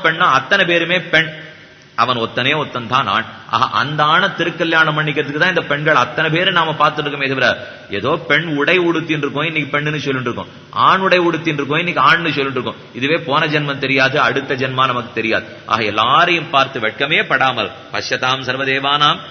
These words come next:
யயௌ வக்ஷஸ்தலம் ஹரேஹே" என்று போய் அமர்ந்தாள். எம்பெருமான் அழகாக மோகினி திருக்கோலத்தை எடுத்துக்கொண்டு அமிர்தத்தை பிரித்து தேவர்கள் எல்லாருக்கும் கொடுத்து அவர்களுக்கு ஐஸ்வர்யம் பெற்றார்கள்ங்கிறது சரித்திரம்.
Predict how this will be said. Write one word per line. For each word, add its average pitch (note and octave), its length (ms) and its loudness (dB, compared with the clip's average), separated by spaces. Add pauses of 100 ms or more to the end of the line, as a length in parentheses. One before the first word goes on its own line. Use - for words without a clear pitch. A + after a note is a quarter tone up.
(100)
யயௌ E3+ 280 2
வக்ஷஸ்தலம் C3+ 720 -2
ஹரேஹே" A2+ 600 0
என்று B2 260 -4
போய் B2+ 200 -2
அமர்ந்தாள். C3 520 0 (260)
எம்பெருமான் C3+ 440 0
அழகாக B2 420 4
மோகினி D3+ 460 0
திருக்கோலத்தை B2+ 540 -2
எடுத்துக்கொண்டு C3+ 640 -4 (200)
அமிர்தத்தை C3+ 540 0
பிரித்து D3+ 540 -2 (160)
தேவர்கள் C3+ 380 0
எல்லாருக்கும் D3 640 2
கொடுத்து C3 480 0 (260)
அவர்களுக்கு A#2 560 0
ஐஸ்வர்யம் C3+ 580 -2
பெற்றார்கள்ங்கிறது A#2+ 800 0
சரித்திரம். G2 460 -4